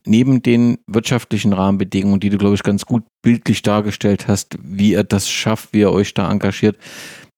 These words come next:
gibt's auch sportliche Säulen, die das erklären, diesen Erfolg? Das ist ja schon außergewöhnlich, finde ich, oder?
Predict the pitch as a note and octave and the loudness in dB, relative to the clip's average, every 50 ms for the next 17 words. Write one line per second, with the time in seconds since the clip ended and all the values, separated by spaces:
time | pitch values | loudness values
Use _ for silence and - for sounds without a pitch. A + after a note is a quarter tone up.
0 | _ - - A#2+ - - - - G#3 - - - - - _ - - A#2 B2+ - | _ -4 -4 -4 -4 -4 -4 -2 -2 -2 -2 -6 -6 -6 _ -4 -2 -2 -2 0
1 | - D3+ C#3 D3 C#3+ - - - _ _ _ _ _ _ _ _ _ _ - - | 0 0 2 2 0 0 -4 -20 _ _ _ _ _ _ _ _ _ _ -20 -20
2 | - - - C2+ C#2+ C#2+ C#2+ D2 D2 D2 D2+ D2 C#2+ - - - G#2+ G2+ A#2 C3 | -20 -18 -14 -14 -12 -12 -12 -12 -12 -12 -10 -10 -10 -8 -2 0 2 4 4 4
3 | D3 D3+ D3 C3+ A#2+ B2 A2 A#2+ A2 A2 - B2+ - - G#2 F#2+ G2+ A2+ A#2+ B2 | 4 4 2 4 2 2 2 2 -2 -2 -4 -6 -4 -2 0 2 2 2 2 2
4 | C3+ C#3 B2 C3 B2+ - B2 F#2+ A2 B2 - - B2 B2 A#2+ - - - - - | 0 0 0 0 0 0 0 0 -2 -2 -2 0 0 0 0 0 -4 -8 -6 -4
5 | - A#2+ A#2+ - B2+ - - A#2 C3+ A#2 A#2+ F#2+ F#2+ F#2 E2+ E2+ F#2 F#2 F#2 F2+ | -2 -2 -2 0 -2 -2 0 0 2 2 0 0 0 0 0 2 2 2 2 2
6 | F2+ F#2 - - - F#2 F2+ F#2 G2 - - - G#2+ A#2 D#3 | 0 -2 -4 -6 -4 -4 -4 -4 -6 -8 -6 -4 -2 -2 -2